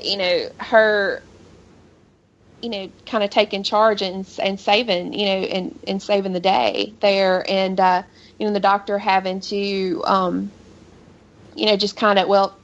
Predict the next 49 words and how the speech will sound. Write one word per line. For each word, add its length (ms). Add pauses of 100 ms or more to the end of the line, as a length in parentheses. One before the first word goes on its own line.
you 120
know, 100
he 80
had 180
to 40
be 140
restrained, 540
but, 280
you 100
know, 140
he, 260
he 100
just 180
kinda 160
had 140
to 60
let 180
her 140
do 260
it. 180 (600)
And, 640
you 80
know, 120
I 60
thought 220
that 120
was 180
really 220
kind 220
of 100
a 40
good, 340 (120)
you 120
know, 80
and 180
it 80
was 120
kind 200
of 60
a, 240 (140)
to 100
me, 160
it's 100
kind 140
of 60
a 60
change, 640
you 140
know, 120